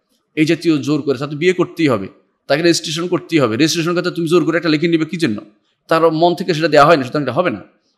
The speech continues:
এই জাতীয় লেখা দিলেই কিন্তু সেটা হয়ে যাবে না। হ্যাঁ, যে ব্যক্তি জেনে শুনে তথাকথিত প্রগতিবাদী হয়েছে, নারীদের অধিকারের ব্যাপারে নিজে সোচ্চার হয়েছে, এখন নারীর অধিকার দিয়ে দিয়েছে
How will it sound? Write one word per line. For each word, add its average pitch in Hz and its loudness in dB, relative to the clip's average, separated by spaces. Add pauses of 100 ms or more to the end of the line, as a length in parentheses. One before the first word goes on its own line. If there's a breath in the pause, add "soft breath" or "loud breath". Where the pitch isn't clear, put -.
এই 151 0
জাতীয় 190 2
লেখা 139 2 (220)
দিলেই 135 2
কিন্তু 151 -6
সেটা 120 -4
হয়ে 113 -2
যাবে - -10
না। 71 -16 (580)
হ্যাঁ, 135 2
যে 120 -4
ব্যক্তি 151 -4
জেনে 120 0
শুনে 104 -8 (420)
তথাকথিত 139 -4
প্রগতিবাদী 113 -2
হয়েছে, 117 -6 (320)
নারীদের 113 0
অধিকারের 127 0
ব্যাপারে 123 -8
নিজে 117 -8
সোচ্চার 123 -2
হয়েছে, 131 0 (360)
এখন 113 -6
নারীর 123 0
অধিকার 120 -2
দিয়ে 127 2
দিয়েছে 127 -2